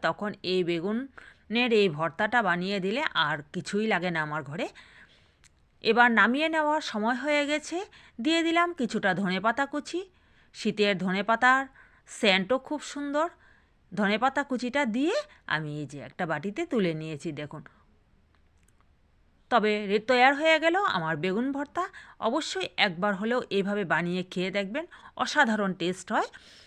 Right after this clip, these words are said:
তবে আজকের মতো ভিডিওটা আমি এখানেই শেষ করছি। আপনারা সবাই ভালো থাকবেন, সুস্থ থাকবেন। আবারও নিয়ে আসবো অন্য কোনো দিন অন্যরকম রান্নার রেসিপির সাথে। ততক্ষণের জন্য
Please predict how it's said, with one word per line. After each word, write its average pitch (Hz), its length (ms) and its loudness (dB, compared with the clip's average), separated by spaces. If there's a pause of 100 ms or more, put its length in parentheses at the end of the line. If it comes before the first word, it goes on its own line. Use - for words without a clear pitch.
তবে 185 260 0
আজকের 349 380 2
মতো 359 220 0
ভিডিওটা 170 460 2
আমি 160 180 -4
এখানেই 220 300 -4
শেষ 285 260 -4
করছি। 302 300 -8
আপনারা 170 320 -6
সবাই 226 340 -2
ভালো 311 240 -4
থাকবেন, 302 380 -8
সুস্থ 330 340 -12
থাকবেন। 339 400 -6 (400)
আবারও 381 280 4
নিয়ে 262 240 2
আসবো 208 300 2 (100)
অন্য 175 300 -2
কোনো 196 220 -4
দিন 233 160 -6 (100)
অন্যরকম 359 600 -2
রান্নার 294 400 0
রেসিপির 202 500 -4
সাথে। 202 200 -12 (340)
ততক্ষণের 240 600 -4
জন্য 285 260 -4